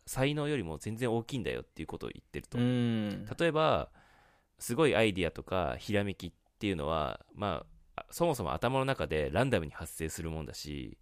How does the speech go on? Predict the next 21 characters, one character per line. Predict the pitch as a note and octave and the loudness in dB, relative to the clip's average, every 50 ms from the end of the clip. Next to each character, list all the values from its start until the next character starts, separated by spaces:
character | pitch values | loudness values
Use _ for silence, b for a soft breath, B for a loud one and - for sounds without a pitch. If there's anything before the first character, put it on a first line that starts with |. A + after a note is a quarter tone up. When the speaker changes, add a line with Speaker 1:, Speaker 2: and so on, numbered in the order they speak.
| _ | _
Speaker 1:
あ | - G2 | -6 -4
と | - - F2 | -2 0 0
は | D#2 D2 | 0 0
な | D2+ D#2 | 0 -2
ん | D2+ | -4
だ | C#2+ | -4
ろ | B1+ - | -6 -6
う、 | - b b b b b | -8 b b b b b
シ | b - - D3+ | b -4 0 0
ー | D#3 D#3 D#3 D#3 | 2 4 4 4
イ | |
ー | D#3+ | 4
オ | D#3 | 2
ー | |
に | C3 G#2 | 2 2
な | F#2+ G2 | 2 2
る | F#2 E2 | 2 2
確 | - - - E2 D2+ | 0 -4 -6 -6 -6
率 | D#2+ - - - | -8 -8 -10 -14
っ | - _ - | -18 _ -2
て | F2 E2 D2 A#1 - - | 0 0 0 0 -2 -6